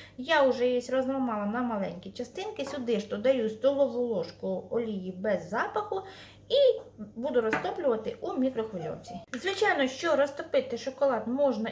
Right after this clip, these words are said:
і на водяній бані, але якщо будете розтоплювати в мікрохвильовці, так як я, тоді потрібно це робити імпульсами, аби, е, шоколад в результаті не підгорів. Ну, ось така однорідна глазурь у мене вийшла. І поливаю нею свій кекс.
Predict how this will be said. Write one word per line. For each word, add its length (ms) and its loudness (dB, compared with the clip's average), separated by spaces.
і 140 -4
на 140 0
водяній 440 -2
бані, 500 2
але 220 2
якщо 320 -4
будете 360 -4
розтоплювати 640 -4
в 20 -4
мікрохвильовці, 960 -4
так 260 -8
як 180 -4
я, 280 2
тоді 240 -4
потрібно 480 -4
це 180 -2
робити 380 -6
імпульсами, 720 -6
аби, 360 0
е, 840 -6
шоколад 440 2
в 60 -6
результаті 560 -2
не 220 0
підгорів. 600 -10
Ну, 60 -12
ось 140 2
така 340 -2
однорідна 500 0
глазурь 400 -2
у 40 0
мене 300 -4
вийшла. 460 0
І 60 -6
поливаю 640 2
нею 320 -2
свій 240 -8
кекс. 460 -14